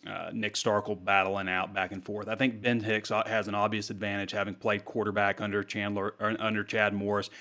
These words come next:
at S M U for three years and, uh, you know, starting there. I guess he was a four, uh, three-year starter, uh, so two years, I guess, <laughs> under, uh, under him, in-, not including his redshirt year.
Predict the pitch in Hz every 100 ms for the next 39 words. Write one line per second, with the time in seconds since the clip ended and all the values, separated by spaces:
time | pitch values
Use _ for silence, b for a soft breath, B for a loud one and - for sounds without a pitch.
0 | B B 110 107 104 104 104 104 101 -
1 | 110 107 101 101 101 98 - B B B
2 | 104 98 98 92 - 107 98 101 104 95
3 | - 107 95 92 - - - 110 107 104
4 | 104 104 98 101 98 104 101 113 95 -
5 | 107 104 98 98 98 _ 101 117 107 95
6 | - 107 98 101 - 104 104 117 104 -
7 | 123 107 98 - 98 101 95 - 113 101
8 | - B B B - 101 98 107 98 104
9 | 98 98 113 98 117 113 98 110 101 98
10 | 95 92 101 98 104 98 95 95